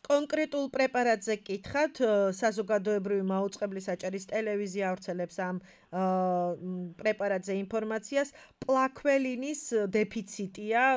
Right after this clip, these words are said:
რეგიონში. ა, მ, შესაბამისად, ინფორმაცია კორონავირუსის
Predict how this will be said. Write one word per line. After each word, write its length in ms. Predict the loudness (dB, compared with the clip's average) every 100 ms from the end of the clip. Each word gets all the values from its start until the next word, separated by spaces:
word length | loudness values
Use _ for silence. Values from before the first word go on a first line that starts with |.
| 2
რეგიონში. 760 | -2 -2 0 -2 -2 -8 -12 -12 -14 -20 -20 -20 -16 -6
ა, 120 | 0 2 2
მ, 400 | 0 -2 -4 -4
შესაბამისად, 760 | 0 2 2 2 2 2 0 0
ინფორმაცია 760 | -2 0 0 0 -2 -2 0 0
კორონავირუსის 920 | 0 0 0 0 0 0 -2 -4